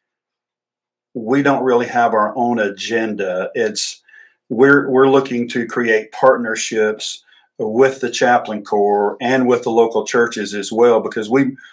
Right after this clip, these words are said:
we believe that we're all on the same team. And what we like to say is, is we're there to wave the chaplain's banner. We're not there to plant the Cru military flag. And so we want to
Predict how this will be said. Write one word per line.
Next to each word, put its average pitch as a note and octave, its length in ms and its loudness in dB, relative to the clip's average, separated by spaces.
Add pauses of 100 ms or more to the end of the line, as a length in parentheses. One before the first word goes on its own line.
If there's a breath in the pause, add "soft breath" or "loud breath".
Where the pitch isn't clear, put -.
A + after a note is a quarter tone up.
(140 loud breath)
we D3 140 2
believe C3 240 6
that A2+ 140 -2
we're A2+ 120 2
all A2+ 200 2
on G#2+ 80 -2
the G#2 60 -6
same A2 280 -2
team. A#2+ 220 -2
And B2 80 -2
what C#3 140 4
we C3+ 100 4
like C3 240 4
to A#2 80 -6
say C3 320 2
is, G#2 360 0 (440 loud breath)
is A#2+ 180 -4
we're C#3+ 200 6
there C3+ 220 6
to A#2+ 80 0
wave A#2+ 280 2
the G#2+ 80 -6
chaplain's A2 500 0
banner. A2+ 420 0
We're A2+ 120 2
not A2+ 200 0
there A2 200 4
to G#2 80 -2
plant A2+ 320 -4
the - 40 -10
Cru G#2+ 200 -10
military G#2 420 -2
flag. G#2 480 0 (480 loud breath)
And A2 100 -6
so A2+ 540 2
we C#3+ 180 2
want D3 340 4
to A#2 320 -4